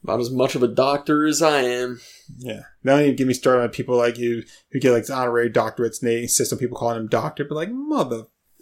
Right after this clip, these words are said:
Speaker 2: Uh, but yeah, I mean, yeah,
Speaker 1: Yeah,
Speaker 2: you're
Speaker 1: we've, we've had that rant before.
Speaker 2: Yeah. But you're, you're the doctor. Yeah, you're not a damn doctor.
Speaker 1: <laughs>
Speaker 2: E-, even when, even when you had a license degree, you weren't a doctor.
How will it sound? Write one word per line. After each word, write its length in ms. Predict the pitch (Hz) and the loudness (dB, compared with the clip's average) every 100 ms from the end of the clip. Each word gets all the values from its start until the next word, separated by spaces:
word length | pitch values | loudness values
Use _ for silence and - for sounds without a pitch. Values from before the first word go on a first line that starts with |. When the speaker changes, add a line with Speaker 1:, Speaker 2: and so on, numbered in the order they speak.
| - - 254 180 - | -20 -4 -2 2 4
Speaker 2:
Uh, 280 | 151 151 151 | 4 4 4
but 260 | 156 160 | 4 4
yeah, 180 | 156 143 | 6 6
I 60 | 135 | 4
mean, 260 | 143 143 151 | 2 0 0
yeah, 140 | 147 | 2
Speaker 1:
Yeah, 180 | 139 147 | 2 4
Speaker 2:
you're 140 | 151 139 | 4 4
Speaker 1:
we've, 240 | 143 - | 0 -6
we've 220 | 143 143 | -4 -2
had 180 | 143 120 | 0 0
that 180 | 110 98 | -2 -6
rant 220 | 98 - | -8 -10
before. 480 | 123 - 147 143 151 | -8 0 0 4 2
Speaker 2:
Yeah. 240 | 123 107 - _ _ _ _ _ | 2 -6 -10 _ _ _ _ _
But 140 | 156 | 2
you're, 400 | 151 160 156 147 139 | 6 8 8 6 2
you're 320 | 139 131 123 | 0 0 -2
the 320 | 123 135 127 127 127 127 _ _ | 0 0 0 -6 -20 -20 _ _
doctor. 440 | - 117 - 120 110 | -2 -2 -2 -6 -6
Yeah, 120 | - 135 | -4 -4
you're 220 | 139 120 | -2 -4
not 200 | 113 104 | -6 -10
a 60 | |
damn 340 | 110 117 107 104 | -10 -8 -8 -8
doctor. 520 | - 107 117 123 113 | -8 -8 -4 -4 0
Speaker 1:
<laughs> 480 | 349 - - - - | 0 0 -2 -4 0
Speaker 2:
E-, 120 | 190 196 | 2 4
even 160 | 202 | 6
when, 100 | 196 | 6
even 200 | 190 196 | 6 4
when 100 | 190 | 4
you 100 | 175 | 6
had 140 | 151 156 | 6 4
a 40 | |
license 300 | 143 139 - | 6 2 2
degree, 260 | 139 143 135 | -6 -4 -4
you 140 | 131 | -4
weren't 220 | 131 127 | -4 -2
a 40 | 120 | -2
doctor. 540 | 113 117 120 131 120 | 0 -2 -2 -4 -4